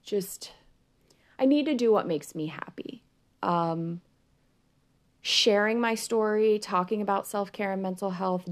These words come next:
does make me happy one hundred percent. Um, but I need to figure out a way to balance that, um, with my everyday life. Because the other thing, too, is that I also found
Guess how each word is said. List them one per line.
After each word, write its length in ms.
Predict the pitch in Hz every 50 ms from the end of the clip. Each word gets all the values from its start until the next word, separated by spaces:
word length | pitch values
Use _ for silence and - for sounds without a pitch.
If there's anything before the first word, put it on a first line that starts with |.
| - -
does 340 | 190 180 175 175 175 175
make 240 | 185 175 165 170 -
me 100 | 190 185
happy 540 | 175 165 160 156 151 - 160 151 147 160 - _ _ _ _ _ _ _ -
one 180 | 185 180 180
hundred 420 | 175 180 185 175 175 170 165 160 -
percent. 580 | - 175 165 - - - 160 - - - - _ _ _ -
Um, 480 | 170 170 165 165 160 160 160 160 160 156 - -
but 120 | 196 180
I 120 | 170 170 175
need 760 | 180 185 196 196 202 196 196 196 190 190 190 180 190 185 - _ _ _ _ _ _ _ _ _
to 120 | - 247
figure 380 | 226 - 220 214 185 202 196 185
out 400 | 175 170 170 170 170 185 - - _ _ _ _ _ _
a 100 | - 202
way 340 | 185 180 185 180 180 180 180 175
to 140 | - 196
balance 600 | 180 170 - 170 165 165 165 165 160 - - - - -
that, 360 | 170 156 156 156 160 - - _ _ _ _ _ _ _ _ _ _ _ _ _ -
um, 540 | - - - - - - - - - 202 - _ _ _ _ _ _ _ _ _ _ _ _ _ _ _ -
with 240 | 208 226 220 220
my 160 | 233 214 208 202
everyday 380 | 202 202 202 190 190 180 175
life. 460 | 175 - 277 - - - 214 - - _ _ _ _ _ -
Because 240 | 285 262 294 277
the 140 | 254 302 311
other 220 | 349 381 339 262 254
thing, 220 | - 254 226 220
too, 360 | - - 349 302 247 240 247 -
is 140 | 208 208
that 160 | 202 226 214 214
I 120 | 214 214
also 300 | 220 240 240 - 262 233
found 520 | 220 - - 214 214 196 190 196 202 202